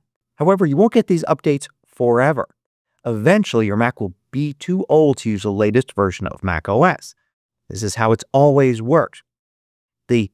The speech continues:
time you've got where you can get the latest Mac O S will vary depending on the model, the year, lots of other things going on. But here's something pretty typical. You purchase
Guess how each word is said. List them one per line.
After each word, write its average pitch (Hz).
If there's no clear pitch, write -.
time 180
you've 104
got 165
where 113
you 101
can 110
get 185
the 110
latest 87
Mac 95
O 92
S 98
will 160
vary 180
depending 131
on 104
the 85
model, 156
the 113
year, 123
lots 120
of 104
other 110
things 95
going 92
on. 120
But 147
here's 190
something 151
pretty 110
typical. -
You 117
purchase 180